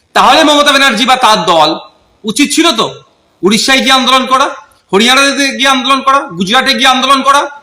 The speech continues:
ওই রাজ্যের তো হয়েছে আন-, সমস্যা, তাহলে এখানে আন্দোলন হচ্ছে কেন? ও, সংখ্যালঘুদের যেটা সমস্যা, ওয়াকাফ নিয়ে এখানে আন্দোলন করতে পারবে না, তাদেরকে দিল্লি যাওয়ার নিদান দিচ্ছে, আর তাদের কোনো প্রতিবাদ করার দরকার হলে, প্রতিবাদের নামে তো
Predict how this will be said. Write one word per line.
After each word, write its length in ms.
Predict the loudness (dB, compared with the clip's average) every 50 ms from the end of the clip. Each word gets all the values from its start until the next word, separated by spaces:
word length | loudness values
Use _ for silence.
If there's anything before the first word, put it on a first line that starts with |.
| _ _ _ _ _ _ _ _ _ _
ওই 120 | -2 0 2
রাজ্যের 320 | 2 2 2 2 0 -2 0 0
তো 80 | 0
হয়েছে 240 | 0 0 0 0 0
আন-, 340 | 0 0 -2 -4 -8 -12 -20 -20 _ _ -4
সমস্যা, 420 | -2 -2 -2 -2 -2 -4 -4 -4
তাহলে 180 | -2 -2 0 0
এখানে 220 | 0 0 0 0
আন্দোলন 280 | 0 0 0 0 -2 -2
হচ্ছে 200 | -2 -4 -6 -8
কেন? 140 | -8 -8 -8 -8 -12 -16 _ _ _ _ _ -4
ও, 420 | 0 2 4 4 4 2 0 -2 -2 -2
সংখ্যালঘুদের 800 | 0 0 0 0 0 0 2 2 2 2 0 0 -2 -2 -4
যেটা 200 | -4 -4 -4 -4
সমস্যা, 640 | -2 -2 -2 0 0 -2 -2 -2 0 2 2 2 2
ওয়াকাফ 460 | 2 2 0 0 0 -2 -2 -2 -2
নিয়ে 160 | -2 -2 -2
এখানে 220 | -2 -2 -2 -2
আন্দোলন 300 | -2 -2 -2 -2 -4 -2
করতে 240 | -4 -8 -8 -8 -4
পারবে 320 | -2 0 0 0 0 0 -2
না, 120 | -2 -2 -4 -8 -14 _ _ _
তাদেরকে 400 | -2 0 0 0 0 0 -2 -2
দিল্লি 260 | -2 -2 -2 -2 -2 0
যাওয়ার 220 | 0 0 2 0
নিদান 280 | 0 0 0 -2 -2 -2
দিচ্ছে, 480 | -4 -6 -6 -6 -4 -4 -4 -6 -8 -14 _ _ _ _ _
আর 340 | 2 2 4 4 4 2 0 0 -4 -8 -12 -14 -20 _ _ _
তাদের 380 | -2 0 0 0 0 0 -2 -2
কোনো 220 | -2 -2 -2 -2
প্রতিবাদ 340 | -2 -2 -4 -2 -2 -2 -2 -2
করার 240 | -2 -2 -2 0 0
দরকার 340 | 0 -2 -2 -2 -2 -2 0
হলে, 280 | 0 -2 -2 -4 -6 -10 -16 _ _ _ _ _ _ _ _ _ _ _ _ -16 -14 -10
প্রতিবাদের 440 | -8 -8 -8 -4 -4 -2 -2 0 0
নামে 260 | 0 0 0 0 0
তো 180 | 0 0 0